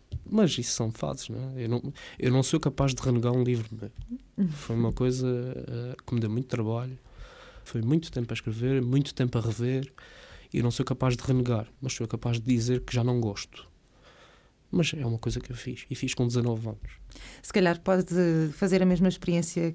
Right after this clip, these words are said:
Speaker 2: que, que fez o Daniel Gonçalves, falámos dele antes de começarmos a gravar. Ele reescreveu e voltou a publicar alguns do, dos seus poemas. Se calhar é uma hipótese.
Speaker 1: Ah, eu não sei se sou capaz de fazer isso. Não
Speaker 2: <laughs>
Speaker 1: sei, não sei, porque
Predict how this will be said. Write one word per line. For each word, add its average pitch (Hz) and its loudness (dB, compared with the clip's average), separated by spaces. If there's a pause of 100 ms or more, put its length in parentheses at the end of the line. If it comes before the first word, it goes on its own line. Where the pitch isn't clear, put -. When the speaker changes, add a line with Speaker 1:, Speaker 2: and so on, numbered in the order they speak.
Speaker 2:
que, 170 -2
que - -12
fez 180 2
o 160 0
Daniel 165 2
Gonçalves, 170 0
falámos 165 0
dele 165 2 (380)
antes 160 -4
de 170 -4
começarmos 170 0
a 160 0
gravar. 170 2 (380)
Ele 196 2
reescreveu 220 2
e 233 4
voltou 220 2
a - -2
publicar 202 0
alguns 202 0
do, 196 0
dos 190 -2
seus 208 -4
poemas. 185 -2
Se - -12
calhar 160 -2
é 175 2
uma 208 4
hipótese. 147 -6 (220)
Speaker 1:
Ah, 165 4 (260)
eu 185 6
não 196 10
sei 175 2
se - -2
sou - -4
capaz 123 -8
de - -16
fazer 120 -10
isso. - -4 (280)
Não 190 10
Speaker 2:
<laughs> - -
Speaker 1:
sei, 135 6
não 123 2
sei, 120 -2
porque 120 -2